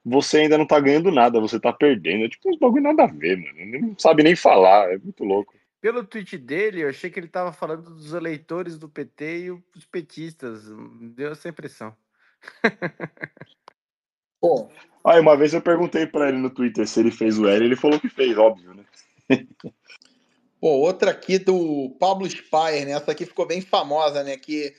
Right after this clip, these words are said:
Speaker 3: ele falou que as bitcoins estão travadas em dezesseis mil e quinhentos há muitos dias. Parece em transe ou dando chance pra quem quer sair, sair.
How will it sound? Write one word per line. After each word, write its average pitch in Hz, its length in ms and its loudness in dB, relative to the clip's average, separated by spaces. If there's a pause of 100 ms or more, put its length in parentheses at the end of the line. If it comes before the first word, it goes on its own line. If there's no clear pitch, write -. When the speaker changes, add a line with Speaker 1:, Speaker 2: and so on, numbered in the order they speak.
(260)
Speaker 3:
ele 160 240 -6
falou 160 400 -2
que 160 480 -2
as 156 160 -4
bitcoins 220 600 -4
estão 202 300 -8
travadas 196 880 -2
em 175 120 -10
dezesseis 180 560 -4
mil 175 160 -16
e 190 60 -18
quinhentos 165 420 -8
há 175 100 -2
muitos 196 420 -10
dias. 254 560 -12 (380)
Parece 165 460 0
em 196 100 -6
transe 196 460 -2
ou 196 80 -2
dando 190 300 -4
chance 190 440 -6
pra 180 160 -2
quem 175 160 -8
quer 185 220 -2
sair, 170 440 -6
sair. 147 480 -4